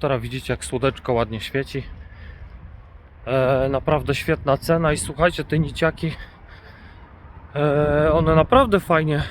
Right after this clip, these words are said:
się sprzedają, bo, e, przeważnie te wyższe, większe, bo one są fajnie wykorzystywane. Tu mi głowę ucina. Są fajnie wykorzystywane, e, po prostu jako stolik kawowy,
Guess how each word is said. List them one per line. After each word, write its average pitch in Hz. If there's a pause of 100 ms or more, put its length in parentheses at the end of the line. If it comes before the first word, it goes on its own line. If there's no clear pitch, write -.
(120)
się -
sprzedają, 151
bo, 147 (1300)
e, 151 (200)
przeważnie 170
te 190
wyższe, 160
większe, 160 (1160)
bo 131
one 160
są 180
fajnie 185
wykorzystywane. 175 (360)
Tu 113
mi 110
głowę 110
ucina. 107 (720)
Są 175
fajnie 190
wykorzystywane, 180 (1400)
e, 160
po 175
prostu 190
jako 190
stolik 190
kawowy, 139